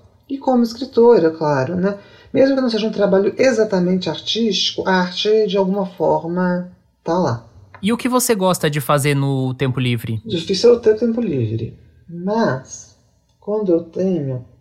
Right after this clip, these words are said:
Speaker 1: tem alguns rituais que me fazem muito bem. O primeiro seria fa-, meditar, assim, eu sou budista e eu, a gente tem um mantra que é,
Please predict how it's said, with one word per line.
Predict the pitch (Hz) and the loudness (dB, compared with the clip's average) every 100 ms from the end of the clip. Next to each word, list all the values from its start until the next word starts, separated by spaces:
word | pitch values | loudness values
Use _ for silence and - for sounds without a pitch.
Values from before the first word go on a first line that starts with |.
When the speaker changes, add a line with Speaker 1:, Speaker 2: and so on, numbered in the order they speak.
| _ | _
Speaker 1:
tem | - 247 | -2 0
alguns | 226 233 - | 2 0 -2
rituais | 226 - 190 190 185 | -4 0 0 0 -2
que | 208 | -6
me | 202 | -4
fazem | 190 185 180 202 | -2 -2 -2 -2
muito | 202 165 160 | -2 -4 -4
bem. | 165 139 113 - - - _ _ _ _ _ _ | -4 -2 -2 -8 -20 -20 _ _ _ _ _ _
O | - | -10
primeiro | - 208 208 202 226 233 | -4 -2 2 6 6 6
seria | 220 220 202 196 196 202 196 190 170 147 - _ _ _ _ _ _ _ | 0 4 4 4 2 4 4 4 2 -2 -8 _ _ _ _ _ _ _
fa-, | - 190 190 | 0 2 4
meditar, | 226 233 240 - 180 220 185 | 4 4 0 0 2 4 2
assim, | 175 190 | 0 -2
eu | 175 | -2
sou | - 170 160 160 156 156 | -4 -2 0 0 -4 -4
budista | 180 160 190 220 196 185 | -4 0 0 0 0 2
e | 170 | 4
eu, | 185 | 4
a | 180 | 2
gente | 165 185 185 | -2 -4 -4
tem | 185 | -2
um | 185 | 0
mantra | 175 160 165 160 151 143 - _ _ _ _ | 0 0 -2 0 0 0 -4 _ _ _ _
que | - | -2
é, | 156 147 135 120 87 | 0 2 0 0 -2